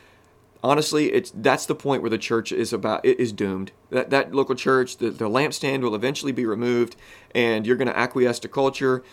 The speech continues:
You're gonna be all about the culture game. You're all gonna be trying to be, you know, relevant and trying to connect with the world. And y-, what's gonna end up happening is you're gonna end up selling out. And you're gonna end up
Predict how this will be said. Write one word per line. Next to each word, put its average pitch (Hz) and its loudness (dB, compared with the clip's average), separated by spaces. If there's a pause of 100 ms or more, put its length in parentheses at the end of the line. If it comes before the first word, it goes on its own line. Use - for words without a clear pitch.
(140)
You're 107 -2
gonna 110 0
be 117 0
all 117 4
about 120 0
the - -8
culture 120 -2
game. 113 0
You're 110 0
all 117 2
gonna 123 -2
be 120 -2
trying 117 -4
to 117 -2
be, 120 0 (240)
you 117 -4
know, 107 -2
relevant 123 0
and 110 -4
trying 120 -2
to 110 0 (300)
connect 120 0
with 123 -2
the 123 0
world. 120 2
And 120 -2
y-, 117 -4
what's 151 -2
gonna 160 -2
end 147 2
up - -4
happening 127 -2
is 113 -4
you're 120 -2
gonna 127 -2
end 117 -2
up - -4
selling 101 -4
out. 85 -8 (380)
And 123 -2
you're 131 6
gonna 139 4
end 127 2
up 123 4